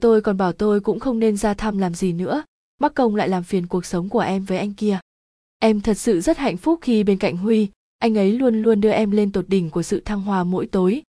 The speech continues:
đó là lý do em yêu anh ấy. Bạn đang đọc truyện sách tại trang web H D Love chấm X Y Z. Đó là những lời tôi nghe được từ người vợ yêu dấu của mình, nhưng mà tôi đã bỏ cả trăm triệu để cho em một cái đám cưới như em hằng mong ước để rồi bây giờ em lại mang bầu con người khác.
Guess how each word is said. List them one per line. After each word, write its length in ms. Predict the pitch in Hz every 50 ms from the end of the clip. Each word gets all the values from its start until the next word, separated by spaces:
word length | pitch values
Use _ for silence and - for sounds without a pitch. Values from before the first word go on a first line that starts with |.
| _ _ _ _ -
đó 140 | 190 185
là 100 | 208 262
lý 160 | 233 196 190 190
do 180 | - 226 208
em 200 | 196 - 202 196
yêu 160 | 202 202 190
anh 140 | 190 185 185
ấy. 260 | 185 175 175 175 202 233 _ _ _ _ _ _ _ _ _ _ -
Bạn 200 | - 233 226 220
đang 180 | 214 233 226 220
đọc 140 | 220 202 190
truyện 200 | - 226 214 -
sách 220 | - - 302 320 -
tại 200 | - 254 - -
trang 280 | 170 - 220 202 196 190
web 180 | 220 240 285 294
H 140 | - 262 294 311 -
D 20 | 226
Love 280 | 208 202 226 269 - _
chấm 220 | - - 202 175 175
X 160 | - 285 -
Y 100 | 247 220
Z. 240 | 196 226 233 262 277 - _ _ _ _ -
Đó 220 | - 202 185 185 208
là 120 | 262 254
những 180 | 220 226 240 285
lời 160 | 277 220 185 180
tôi 200 | 220 214 214 208
nghe 240 | 202 214 208 208 190
được 200 | 196 180 175 -
từ 120 | 196 190
người 200 | 175 170 180 180
vợ 140 | 165 190 190
yêu 200 | 160 185 214 202
dấu 180 | - 190 185 185
của 140 | - 262
mình, 300 | 202 185 196 190 180 165 - _ _ _ _ _ -
nhưng 100 | 240 233 _ _ _ -
mà 140 | 220 226 226
tôi 220 | 202 233 226 220
đã 140 | 202 208 -
bỏ 200 | - 277 240 196
cả 180 | 170 - 180 170
trăm 260 | - - 214 208 202
triệu 240 | - 247 226 160 -
để 160 | 175 180 165
cho 160 | - - 202
em 200 | 190 196 190 190
một 160 | 180 165 -
cái 100 | - 170
đám 160 | 170 175 175 185
cưới 300 | - - 190 185 190 208
như 180 | 262 262 247
em 220 | - - 208 196 190
hằng 220 | 190 196 170 170
mong 160 | 190 190 180
ước 280 | - 262 320 330 - -
để 120 | 202 170
rồi 220 | 160 - - 185 175
bây 140 | 185 202
giờ 420 | 196 190 - 208 196 185 175 170 - -
em 180 | 180 202 196
lại 200 | 196 202 190 -
mang 200 | 180 190 196 196
bầu 120 | 196 180 170
con 220 | - 185 185 190
người 120 | 185 165
khác. 280 | 151 - 220 233 262 269